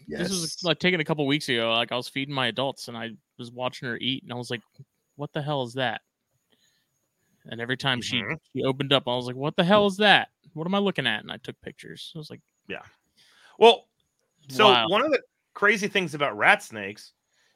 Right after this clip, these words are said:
Speaker 3: is that rat snakes are always used as the anti-opistoglyphus,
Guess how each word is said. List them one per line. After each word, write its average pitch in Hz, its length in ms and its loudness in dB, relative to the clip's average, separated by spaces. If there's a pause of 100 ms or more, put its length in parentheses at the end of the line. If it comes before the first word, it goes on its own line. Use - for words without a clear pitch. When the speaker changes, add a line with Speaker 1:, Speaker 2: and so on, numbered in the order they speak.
(140)
Speaker 3:
is 127 140 -6
that - 240 -4 (840)
rat 165 280 4
snakes 233 260 0
are 185 80 4
always 151 300 2
used 139 340 -4
as 117 140 -10
the 131 180 -10
anti-opistoglyphus, 151 1300 -2